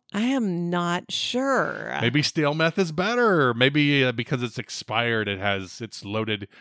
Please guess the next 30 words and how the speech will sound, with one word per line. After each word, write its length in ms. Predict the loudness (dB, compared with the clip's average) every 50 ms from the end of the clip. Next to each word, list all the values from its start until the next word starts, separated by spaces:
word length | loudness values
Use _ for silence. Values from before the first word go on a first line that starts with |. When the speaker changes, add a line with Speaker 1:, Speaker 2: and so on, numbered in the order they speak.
| -20 _ -4
Speaker 2:
with 140 | -2 2 2
even 200 | 2 2 0 0
more 260 | 2 4 4 4 4
hallucinogens 760 | 4 2 2 2 2 0 -2 -4 -4 -2 -2 -4 -4 -4 -6
than 100 | -10 -10 -10
it 120 | -10 -10
normally 380 | -8 -8 -8 -8 -10 -10 -12 -12
would 160 | -8 -4 -2
Speaker 1:
More 220 | 0 2 2 2
Speaker 2:
be. 60 | 2 2
Speaker 1:
hallucinogeny. 1900 | 0 2 2 2 2 2 0 -2 -2 -4 -4 -4 -8 -8 -2 -2 0 0 0 -4 -4 -4 -4 -4 -4 -4 -6 -6 -6 -6 -6 -8 -8 -8 -8 -8 -8 -8 -8
Speaker 2:
Yeah. 580 | -4 -4 -2 0 0 -2 -2 -4 -6 -8 -12 -14 -18 _ _ _ -12
Speaker 1:
Possibly, 760 | -2 2 4 4 4 4 2 -2 -4 -4 -4 -4 -2 -2 -2 -2
yeah. 340 | 0 2 4 4 4 4 4 2
I 60 | 0
mean, 220 | 0 0 -2 -2
but 200 | 0 0 0 0
when 160 | 0 -4 -4
prescription 640 | -4 -8 -8 -8 -6 -2 -2 -2 -2 -2 -6 -6 -4
pills 300 | 0 0 0 0 0 -2
get 160 | -2 0 0
old, 240 | 2 2 0 0 0
they 140 | -2 -2 -2
say 200 | 0 0 0 0
that 160 | 0 0 -4
typically 480 | -4 -4 -6 -6 -6 -10 -6 -6 -6 -4
they 140 | -4 -4 -4
get 200 | -6 -6 -8 -8
weaker. 640 | -12 -10 -6 -6 -6 -6 -6 -8 -12 -12 -10 -12
So 400 | -12 -8 -6 -4 -2 -2 -2 -4